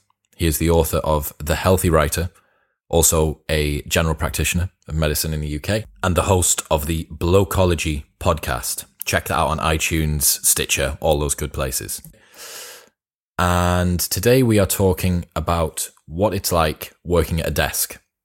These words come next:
So very, very high proportion of people will spend at least a significant period of their week sat down working at a desk looking at a screen.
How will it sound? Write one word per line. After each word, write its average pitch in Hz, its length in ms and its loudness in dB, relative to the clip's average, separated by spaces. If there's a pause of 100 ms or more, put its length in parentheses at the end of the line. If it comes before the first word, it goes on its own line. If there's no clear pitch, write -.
(380)
So 78 500 2
very, 87 640 2
very 85 300 4
high 80 220 0
proportion 78 460 0
of 73 120 -4
people 73 480 -2
will 76 180 0
spend 78 360 0
at - 80 -6
least 82 580 0 (340)
a 65 180 -2
significant 80 920 2 (260)
period 76 360 2
of 71 80 -2
their 73 120 0
week 87 340 -2 (280)
sat - 260 0
down 82 220 2
working 80 280 2
at 57 80 -2
a - 20 -6
desk 85 280 0
looking 82 280 0
at - 120 -2
a 78 40 -4
screen. 69 440 -2